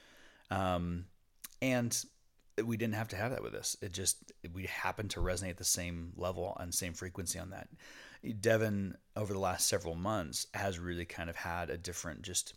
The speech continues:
demeanor and attitude about himself, where I, I would suppose it's more,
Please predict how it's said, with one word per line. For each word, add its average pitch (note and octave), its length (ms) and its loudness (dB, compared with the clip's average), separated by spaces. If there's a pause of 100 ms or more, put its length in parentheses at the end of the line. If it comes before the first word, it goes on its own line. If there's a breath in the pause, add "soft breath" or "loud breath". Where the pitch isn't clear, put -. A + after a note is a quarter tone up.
(340)
demeanor F2+ 440 -2
and E2 140 -6
attitude E2+ 400 -4
about E2+ 160 0
himself, E2+ 420 -2
where E2 140 0
I, - 160 -4
I - 120 -2
would F#2 100 -10
suppose F2 420 2
it's E2+ 160 -8
more, F2 440 -2